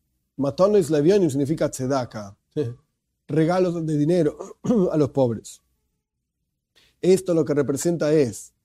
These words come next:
mitzvot en general, así como un asunto amplio, digamos, mitzvot,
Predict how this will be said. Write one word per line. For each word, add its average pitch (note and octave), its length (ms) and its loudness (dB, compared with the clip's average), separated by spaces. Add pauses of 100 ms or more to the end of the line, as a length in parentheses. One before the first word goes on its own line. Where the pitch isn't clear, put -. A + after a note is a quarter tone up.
(160)
mitzvot D3 1000 -2 (180)
en D#3+ 260 0
general, C3 640 -2
así A#2 200 -10
como A#2+ 160 -8
un B2+ 120 -6
asunto B2+ 720 -2 (680)
amplio, C3 560 0
digamos, C3+ 400 0
mitzvot, C3+ 760 -2